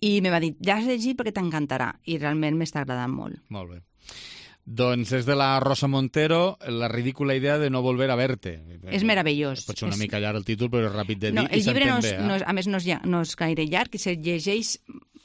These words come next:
Speaker 1: a més, és un llibre que no cal que te'l llegeixis tot de cop, que pots
Speaker 2: Mhm.
Speaker 1: anar fent
Speaker 2: Ah, molt bé.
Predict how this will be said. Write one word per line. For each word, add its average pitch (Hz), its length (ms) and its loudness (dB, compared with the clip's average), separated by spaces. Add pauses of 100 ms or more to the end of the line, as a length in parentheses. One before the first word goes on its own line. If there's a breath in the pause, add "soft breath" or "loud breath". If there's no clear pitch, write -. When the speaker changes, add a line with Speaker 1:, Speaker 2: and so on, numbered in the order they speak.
Speaker 1:
a 202 60 0
més, 247 140 0
és 262 140 0
un 262 100 2
llibre 262 220 0
que 247 100 2
no 220 120 0
cal 214 120 2
que 196 80 -2
te'l 175 140 -2
llegeixis 175 340 -2
tot 180 140 -4
de 156 140 -2
cop, 170 440 -2
que 185 140 -2
pots 180 220 -2
Speaker 2:
Mhm. - 40 2
Speaker 1:
anar 165 80 2
fent 151 380 2
Speaker 2:
Ah, 147 100 0
molt 143 200 -2
bé. 92 160 -8